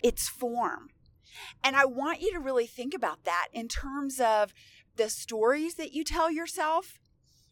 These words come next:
even about your circumstances. If you have a really hard circumstance that you're going through,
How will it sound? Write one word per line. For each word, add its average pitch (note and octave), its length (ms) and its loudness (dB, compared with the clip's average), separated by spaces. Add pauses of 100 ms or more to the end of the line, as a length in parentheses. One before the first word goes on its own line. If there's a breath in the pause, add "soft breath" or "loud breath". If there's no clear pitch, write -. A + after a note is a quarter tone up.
(120)
even F4 300 0
about E4 240 2
your C4 80 -6
circumstances. A#3 920 -8 (400 soft breath)
If - 160 -12
you D4+ 140 -2
have F4 200 2
a B3+ 60 2
really C4+ 580 -8 (260)
hard C4 540 0
circumstance A#3 680 -6
that - 120 -16
you're G3 120 -10
going G#3+ 360 -10
through, D#3+ 380 -12